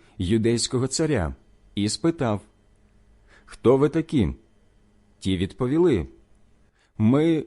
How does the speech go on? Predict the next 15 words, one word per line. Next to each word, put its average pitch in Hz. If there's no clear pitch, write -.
брати 139
Ахазії 135
і 139
прибули 160
розвідатись 143
про 143
здоров'я 113
царських 80
синів 180
та 123
синів 127
цариці". 135
І 104
повелів 117
Єгу: 82